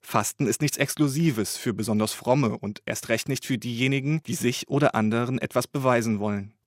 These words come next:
Und Fasten ist auch keine verstaubte und überholte Tradition. Nächster Halt, Fastenzeit.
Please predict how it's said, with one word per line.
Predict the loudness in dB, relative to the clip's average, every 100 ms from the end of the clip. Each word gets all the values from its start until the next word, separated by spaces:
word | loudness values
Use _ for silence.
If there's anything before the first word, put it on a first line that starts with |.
| -2
Und | -2 2
Fasten | 0 -2 -4
ist | -2 -2
auch | 0
keine | 0 -2
verstaubte | -2 -4 0 -2 0 -2
und | -2
überholte | 0 0 0 -2
Tradition. | 0 -2 -2 0 2 2 -2 _ _ _ _ _ _ _
Nächster | -2 2 4 6
Halt, | 4 2 2
Fastenzeit. | 2 2 -2 0 -2 -4 -12